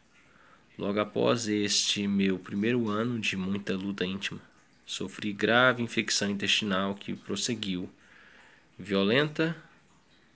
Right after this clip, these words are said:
durante um mês inteiro. A consulta ao médico crente, o tratamento segundo suas prescrições e remédios só me trouxeram um alívio temporário. O possível fim de todo o meu ministério parecia claramente estar chegando.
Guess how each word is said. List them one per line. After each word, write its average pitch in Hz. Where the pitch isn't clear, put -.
durante 104
um 101
mês 98
inteiro. 110
A 98
consulta 147
ao 127
médico 104
crente, 117
o -
tratamento 101
segundo 101
suas -
prescrições -
e 104
remédios 92
só -
me 95
trouxeram 98
um 92
alívio 92
temporário. 98
O 113
possível 165
fim 160
de 113
todo 143
o 127
meu 113
ministério 110
parecia 107
claramente 110
estar -
chegando. 92